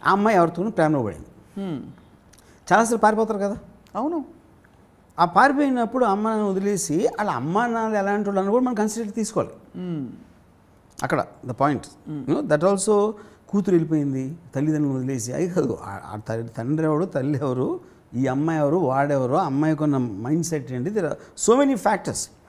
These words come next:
Speaker 2: అది.
Speaker 1: కానీ బాటమ్ లైన్ ఏంటంటే ఇది ఇండివిడ్యువల్ హ్యాపీనెస్ versus sacrificing your happiness for the sake of this peer pressure.
Speaker 2: రైట్.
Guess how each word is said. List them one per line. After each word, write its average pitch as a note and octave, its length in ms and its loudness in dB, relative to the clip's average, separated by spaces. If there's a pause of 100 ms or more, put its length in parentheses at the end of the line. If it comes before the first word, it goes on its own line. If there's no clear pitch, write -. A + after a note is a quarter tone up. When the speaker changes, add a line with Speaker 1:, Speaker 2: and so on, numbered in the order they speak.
Speaker 2:
అది. E3 200 -10 (220)
Speaker 1:
కానీ D4 160 8
బాటమ్ D4+ 520 6
లైన్ C#4+ 180 0
ఏంటంటే D#3 720 -4 (560)
ఇది G#3+ 340 -2
ఇండివిడ్యువల్ A#3+ 840 4
హ్యాపీనెస్ D3+ 1000 -4 (1040)
versus F3 460 0
sacrificing G#3+ 1160 -2
your F3 240 0
happiness D3+ 560 -6
for - 220 -8
the D3 220 -6
sake A3+ 760 4
of A#3 80 -6 (1120)
this E3+ 160 -4
peer F3 120 2
pressure. - 640 -14
Speaker 2:
రైట్. C#3 240 -4